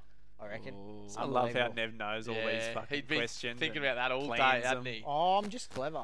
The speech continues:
Speaker 2: You
Speaker 3: Yeah,
Speaker 2: mongrel
Speaker 3: right.
Speaker 2: dog.
Speaker 1: <laughs> Righto, Bards, you're
Speaker 3: Under the
Speaker 1: up.
Speaker 3: pump.
Speaker 2: Yeah, all right, boys. Um,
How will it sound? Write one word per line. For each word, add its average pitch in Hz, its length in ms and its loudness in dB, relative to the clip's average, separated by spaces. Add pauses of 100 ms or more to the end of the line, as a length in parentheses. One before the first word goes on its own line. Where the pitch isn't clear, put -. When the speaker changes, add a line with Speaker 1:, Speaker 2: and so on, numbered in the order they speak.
Speaker 2:
You 113 120 -8
Speaker 3:
Yeah, 120 100 -6
Speaker 2:
mongrel 117 680 0
Speaker 3:
right. 220 160 6
Speaker 2:
dog. 202 160 8
Speaker 1:
<laughs> - 20 2
Righto, 160 380 6
Bards, 147 360 6
you're 160 80 2
Speaker 3:
Under 147 100 4
the 151 60 8
Speaker 1:
up. 139 140 4
Speaker 3:
pump. 131 180 -4 (420)
Speaker 2:
Yeah, 170 400 8
all 185 120 6
right, 170 180 8
boys. 170 420 2
Um, 151 520 4